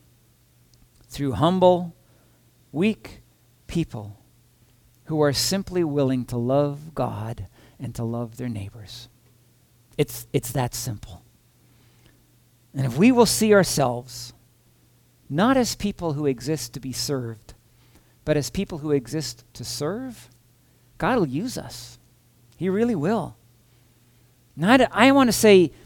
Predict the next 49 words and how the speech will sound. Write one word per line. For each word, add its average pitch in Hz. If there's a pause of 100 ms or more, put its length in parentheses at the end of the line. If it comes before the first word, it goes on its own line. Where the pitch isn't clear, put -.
(220)
let's 269
not 220
wait, 202
by 156
the 143
way, 139
until 139
we 135
get 147
together 143
again. 120
Let's 285
do 254
it 151
now. 151 (1300)
God 254
can 180
use 160
us 131
now 170 (600)
in 151
loving 143
people 131
in 123
various 123
ways 117 (220)
if -
we'll 147
just 139
open 160
our 165
eyes 170
to 156
see 165
the 156
need 156
and 127
act 170
in 135
the 131
ways 143
that 160
are 175
possible, 147 (920)
that -
the 135
world 143
is 151
blessed 127